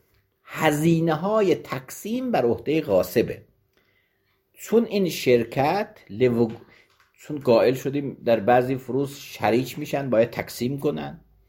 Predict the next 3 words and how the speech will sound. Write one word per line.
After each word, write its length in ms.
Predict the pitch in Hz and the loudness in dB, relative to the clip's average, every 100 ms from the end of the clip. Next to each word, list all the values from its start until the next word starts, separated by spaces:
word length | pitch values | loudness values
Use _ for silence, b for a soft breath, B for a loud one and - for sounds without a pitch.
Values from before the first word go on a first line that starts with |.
| b b b b b - | b b b b b -12
«لوقوع 800 | 110 139 135 147 143 220 226 160 | 2 2 6 4 6 4 6 2
الشرکة 580 | 165 - 135 127 202 | -2 -2 -2 0 -2
بفعله»، 680 | 214 165 139 - 139 92 87 | 2 2 0 2 2 2 -4